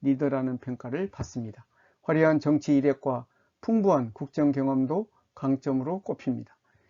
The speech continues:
해리스 부통령을 두고 언론은 일찌감치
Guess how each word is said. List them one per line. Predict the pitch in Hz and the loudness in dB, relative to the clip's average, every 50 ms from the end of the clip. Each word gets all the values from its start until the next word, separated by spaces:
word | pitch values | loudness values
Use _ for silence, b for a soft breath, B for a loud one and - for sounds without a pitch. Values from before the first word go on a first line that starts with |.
| _ _ _ - | _ _ _ 4
해리스 | 196 196 220 202 - 208 151 | 6 6 6 4 2 0 -2
부통령을 | 147 143 - 170 180 175 170 160 156 151 127 | -2 -6 -6 -4 -2 -2 -2 0 -2 -2 -2
두고 | 143 131 131 135 123 110 - _ _ _ _ - | -4 -4 -4 -6 -6 -8 -12 _ _ _ _ -4
언론은 | 143 143 147 156 156 151 143 | 0 0 2 2 2 2 2
일찌감치 | 135 135 135 - - 202 - 180 151 135 - - - | 2 0 -2 -2 -4 -4 -2 -2 -2 -4 -4 -6 -16